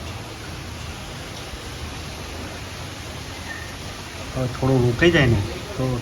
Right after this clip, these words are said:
થોડી શાંતિ થઈ જાય. પાણી તો ભરેલું જ છે, હવે શું કરવાના હતા? ગુડ મોર્નિંગ મિત્રો, અત્યારે સવારના સાડા આઠ વાગ્યા છે.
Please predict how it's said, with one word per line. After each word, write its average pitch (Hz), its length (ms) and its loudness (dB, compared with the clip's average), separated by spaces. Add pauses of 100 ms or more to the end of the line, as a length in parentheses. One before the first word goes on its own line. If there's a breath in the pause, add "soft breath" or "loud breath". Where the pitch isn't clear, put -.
થોડી 123 140 4
શાંતિ 113 400 4
થઈ 120 140 4
જાય. 110 180 2 (220)
પાણી 120 240 4
તો 117 140 2
ભરેલું 127 480 6
જ - 0 -
છે, 113 140 0 (1040)
હવે 147 60 -2
શું 147 280 -2
કરવાના 107 300 0
હતા? 104 540 -6
ગુડ 135 200 0
મોર્નિંગ 160 300 4
મિત્રો, 135 300 -2 (640)
અત્યારે 139 640 0 (100)
સવારના 131 340 2
સાડા 127 320 0
આઠ 123 120 -2
વાગ્યા 123 280 2
છે. 110 180 -10